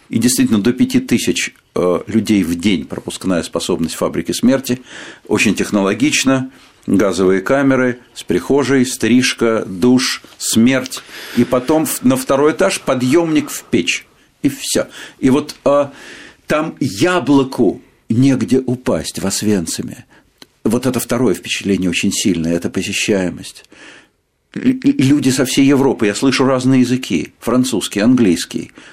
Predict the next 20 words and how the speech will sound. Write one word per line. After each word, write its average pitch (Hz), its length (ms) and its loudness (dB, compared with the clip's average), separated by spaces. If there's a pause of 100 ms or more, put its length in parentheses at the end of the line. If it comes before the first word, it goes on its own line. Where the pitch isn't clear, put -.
(160)
А, 92 400 2 (440)
а, 95 120 2
и, 92 260 -4 (440)
и 131 80 2
я 131 160 4
спрашиваю 127 480 2
у 127 40 4
дамы, 139 360 2
директора, 90 720 0
э, 80 160 0
этого 87 320 0
му-, 92 260 2
мемориального 101 600 2
комплекса, 135 400 0
польки, 92 420 0 (220)
которая, 110 400 2
ну, 156 140 2
может 135 340 2
объясниться 87 480 0
по-русски, 123 480 -2